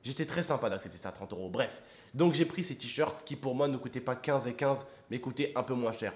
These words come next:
Bon, parce que bon, il a descendu le prix, il a voulu m'avoir un tout petit peu et encore, j'aurais pu descendre plus bas.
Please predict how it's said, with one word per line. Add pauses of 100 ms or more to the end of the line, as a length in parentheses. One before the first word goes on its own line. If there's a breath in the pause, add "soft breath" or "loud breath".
(160)
Bon, (640 loud breath)
parce
que
bon,
il
a
descendu
le
prix,
il
a
voulu
m'avoir
un
tout
petit
peu
et
encore,
j'aurais
pu
descendre
plus
bas.